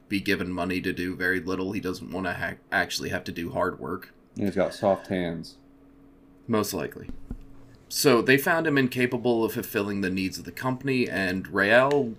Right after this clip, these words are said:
Speaker 1: uh, felt that he was underappreciated and, more importantly, underpaid. So he either got fired or quit. I'm not sure exactly, but he parted ways with the company.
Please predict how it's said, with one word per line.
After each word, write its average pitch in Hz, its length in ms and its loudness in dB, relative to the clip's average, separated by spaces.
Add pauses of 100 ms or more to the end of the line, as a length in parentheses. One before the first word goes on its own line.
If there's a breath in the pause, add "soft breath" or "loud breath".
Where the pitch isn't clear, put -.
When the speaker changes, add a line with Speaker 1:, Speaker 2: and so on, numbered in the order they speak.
Speaker 1:
uh, 95 380 4
felt 110 380 0
that - 140 -2
he 113 140 -4
was 98 200 -6
underappreciated 107 1000 0
and, 92 220 -4
more 95 160 -2
importantly, 92 580 -4
underpaid. 85 720 -4 (380 loud breath)
So 123 220 2
he 151 260 -6
either 127 440 4 (400)
got 104 280 4
fired 110 460 6
or 87 140 -2
quit. - 460 2
I'm 90 140 -6
not 95 220 -2
sure 95 180 0
exactly, 92 680 0 (360)
but 101 300 2
he 120 120 -2
parted 95 400 4
ways 82 320 -4
with - 140 -8
the - 80 -14
company. - 400 -8